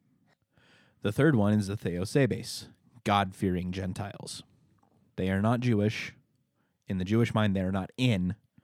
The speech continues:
but, like, at least they fear, they fear Yahweh, right?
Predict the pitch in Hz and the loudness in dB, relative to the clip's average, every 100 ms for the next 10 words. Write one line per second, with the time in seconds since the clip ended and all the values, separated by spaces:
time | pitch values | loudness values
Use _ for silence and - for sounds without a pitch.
0 | _ _ _ _ - 92 92 87 - 98 | _ _ _ _ -6 -4 -4 -6 -8 -10
1 | - 87 95 - 95 104 95 92 104 92 | -10 -8 -8 -8 -8 -6 -6 -6 -8 -6
2 | - 104 92 98 107 - - _ - - | -2 -2 -2 -8 -12 -18 -20 _ -12 -12